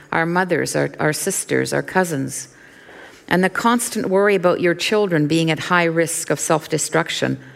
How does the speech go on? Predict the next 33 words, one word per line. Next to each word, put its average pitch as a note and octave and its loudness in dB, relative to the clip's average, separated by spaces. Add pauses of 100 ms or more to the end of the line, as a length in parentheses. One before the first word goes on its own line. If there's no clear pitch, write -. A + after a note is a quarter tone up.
(180)
due F3 2
to F3+ -2
those D3 2
intergenerational D3+ 2 (360)
legacies E3 2
of C#3 -4
trauma. D3 0 (960)
And E3 2
the D#3+ 2
struct-, - -2
structural G3 0
racism, C#3+ 2
in D3 0
fact, C#3+ 0
in D3+ -2
our C#3+ 2
institutions, C#3+ -2 (380)
which G3+ 0
make F#3+ 2
you F3+ 2
feel F3+ 2
less D#3+ 2
than D3 0
who D#3+ -2
you D#3 0
are D3 4
meant D3 0
to - -6
be, D3 -2 (580)
day D#3+ 4
in, C#3+ 2
day D3 2
out. C3 -2